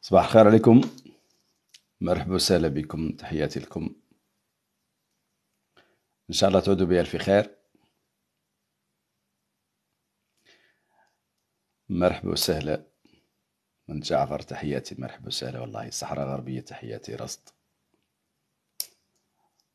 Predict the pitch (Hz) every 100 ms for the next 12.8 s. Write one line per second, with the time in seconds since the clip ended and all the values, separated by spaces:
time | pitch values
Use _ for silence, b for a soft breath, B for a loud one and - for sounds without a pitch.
0 | - 98 90 - 90 82 98 90 104 110
1 | 117 113 110 104 101 95 85 76 - _
2 | _ _ _ - - - 110 110 98 104
3 | 107 107 101 98 92 92 85 85 80 90
4 | 95 95 92 87 - 95 90 80 82 78
5 | 71 80 80 78 - - _ - B B
6 | B B 120 107 B _ _ _ _ _
7 | _ _ _ _ - 110 104 110 107 101
8 | 113 107 92 - 98 101 90 82 95 92
9 | - 101 98 92 85 92 110 95 82 85
10 | 85 82 78 76 71 69 62 62 64 62
11 | - - - - 95 85 - 92 78 87
12 | 76 - 78 78 78 78 - -